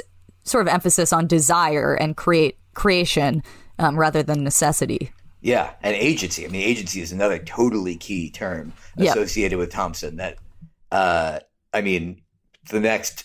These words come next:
Speaker 2: five thousand history books written after this one all talk about agency. Um, I think, you know, there's a lot of conceptual baggage that comes in with,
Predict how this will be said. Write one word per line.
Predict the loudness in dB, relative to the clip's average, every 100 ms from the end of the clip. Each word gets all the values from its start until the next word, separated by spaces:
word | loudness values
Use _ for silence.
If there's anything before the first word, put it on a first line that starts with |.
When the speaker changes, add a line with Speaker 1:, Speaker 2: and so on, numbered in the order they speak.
| -16
Speaker 2:
five | -2 0 0 2
thousand | 2 2 -4
history | -6 -4 -6
books | -4 -6 -6
written | -8 -6
after | -6 -6
this | -8 -8 -10
one | -10
all | -10 -8
talk | -8 -6
about | -8
agency. | -8 -14 -18 -18 -18 -20 -20 _ _ _ -16 -2
Um, | 0 2 2 0 -6 -14 _ -20 _ -20 _ _ _ _ _ _ -2
I | -2
think, | 2 0 0 -2
you | 2
know, | 2 2
there's | 2
a |
lot | 2 2 4 4 2 4
of | 4 2 -2
conceptual | -6 0 0 0 -2 0
baggage | 2 0 0 -4 -8
that | -10
comes | -4 -4 -4 -2
in | -2 -2
with, | -4 -6